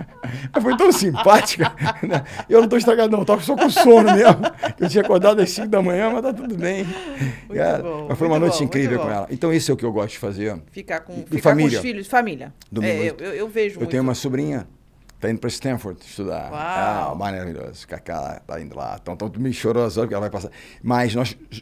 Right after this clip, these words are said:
Speaker 1: domingo, no último domingo, jun-, almoçamos juntos, família. Isso pra nós é, é o
Speaker 2: É.
Speaker 1: meu passatempo mais
Speaker 2: É.
Speaker 1: bacana que a gente tem.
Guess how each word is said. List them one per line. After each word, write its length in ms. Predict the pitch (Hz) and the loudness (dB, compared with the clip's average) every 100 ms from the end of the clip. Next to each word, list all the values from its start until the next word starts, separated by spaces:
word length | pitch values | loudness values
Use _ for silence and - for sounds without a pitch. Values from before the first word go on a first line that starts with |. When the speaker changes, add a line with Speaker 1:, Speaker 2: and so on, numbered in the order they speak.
| - | -10
Speaker 1:
domingo, 400 | 123 127 127 110 | -4 -2 -4 -8
no 200 | 107 117 | -10 -8
último 180 | 120 120 | -8 -6
domingo, 260 | 117 123 123 | -4 -4 -4
jun-, 180 | 123 120 113 | -6 -10 -12
almoçamos 460 | - 110 104 123 120 | -10 -8 -6 -6 -4
juntos, 320 | 127 127 - | -2 -4 -4
família. 360 | 113 113 101 92 | -4 -4 -4 -8
Isso 180 | 101 - | -12 -8
pra 120 | 147 | -8
nós 240 | 160 175 | -6 -6
é, 160 | 147 - - _ _ _ | -6 -10 -16 _ _ _
é 80 | 107 | -4
o 40 | |
Speaker 2:
É. 40 | 110 | -2
Speaker 1:
meu 140 | 107 78 - | -4 -8 -6
passatempo 500 | 123 123 113 131 107 | -6 -4 -6 -6 -4
mais 300 | 110 120 110 | -4 -4 -6
Speaker 2:
É. 60 | - | -4
Speaker 1:
bacana 420 | 110 - 104 104 | -4 -4 -8 -8
que 60 | 101 | -8
a 40 | |
gente 220 | 104 - | -10 -10
tem. 200 | 87 85 | -14 -16